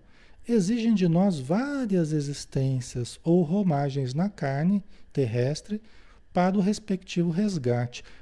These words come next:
como apreciá-las do ponto de vista da memória?" Né? O André Luiz perguntando, né,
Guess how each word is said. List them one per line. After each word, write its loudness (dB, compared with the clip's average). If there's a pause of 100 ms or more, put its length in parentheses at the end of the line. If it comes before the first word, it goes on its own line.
(140)
como -2
apreciá-las 0
do -4
ponto -2
de -4
vista -4
da -2
memória?" -2 (1500)
Né? -4
O 0
André 0
Luiz 0
perguntando, -2
né, 2